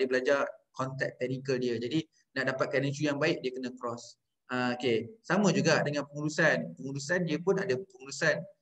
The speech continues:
Jadi pengurusan apa nak buat? Aku nak pergi construction. Jadi saya kena pergi kepada construction sebab nak dapatkan isu construction tu, tapi saya nak buat manageable. Ha, jadi kita mulalah pilih untuk ambil engineering, kan? Sebab pilih construction, tak. You tetap pilih social science sebab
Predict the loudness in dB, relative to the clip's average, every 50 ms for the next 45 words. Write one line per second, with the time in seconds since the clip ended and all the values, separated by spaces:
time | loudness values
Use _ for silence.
0 | _ _ -2 -2 0 0 0 0 2 2 2 2 0 0 -2 -4 -4 -2 0 2
1 | 2 2 0 -2 -8 -12 -8 -6 -4 -4 -4 -4 -4 -4 -4 -2 -2 -2 0 0
2 | -2 -2 -2 -2 -2 -2 -2 -2 -2 -2 0 2 2 2 0 0 -4 -2 -2 -2
3 | -2 -4 -8 -16 _ _ _ -4 -2 0 0 0 0 -2 -2 -2 -2 -2 -4 -4
4 | -4 -4 -4 -4 -4 -2 -2 0 0 -2 -4 -6 -8 -6 -4 -2 -2 -2 -2 -2
5 | -4 -2 -2 -2 -4 -4 -6 -6 -4 -4 -4 -2 0 -2 -2 -2 -2 -4 -6 -6
6 | -8 -8 -8 -6 -4 -4 -4 -4 -4 -4 -4 -4 -6 -6 -6 -8 -10 -12 -12 -14
7 | -14 -16 -20 _ _ _ _ _ _ _ -4 0 4 6 6 6 6 2 -2 -6
8 | -8 -12 _ -2 -2 4 8 8 8 8 8 4 0 0 4 8 10 10 10 10
9 | 8 8 6 6 6 6 4 4 4 4 4 4 0 -8 -12 -8 -4 0 4 4
10 | 4 6 6 6 6 6 6 6 6 6 4 2 0 -2 -6 -8 -4 2 4 4
11 | 4 4 2 0 -2 0 2 4 4 4 4 4 6 6 6 6 6 4 2 2
12 | 2 2 0 0 0 -2 -8 -16 -20 _ -2 -2 -2 -2 -2 -2 -2 -2 0 0
13 | 0 0 0 0 -2 -2 -2 0 0 2 2 2 2 2 2 0 0